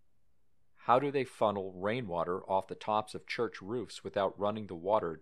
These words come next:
down the side of the stone or brick? Too much water pouring down the side of the building could weaken and damage the stone structure. What was needed was a way for the water to flow in a spout away from the exterior.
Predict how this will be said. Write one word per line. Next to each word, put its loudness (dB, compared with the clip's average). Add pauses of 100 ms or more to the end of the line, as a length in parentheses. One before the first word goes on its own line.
down 0
the -6
side -2
of -6
the -12
stone -2
or -6
brick? -2 (560)
Too -2
much 0
water 6
pouring 0
down 0
the -10
side 4
of -6
the -8
building 2
could -8
weaken -6
and -8
damage -2
the -10
stone -2
structure. -2 (720)
What 2
was -6
needed -4 (160)
was -2
a 2
way 2
for -8
the -2
water 2
to -8
flow 0
in -6
a -8
spout 0
away 0
from -4
the -4
exterior. -6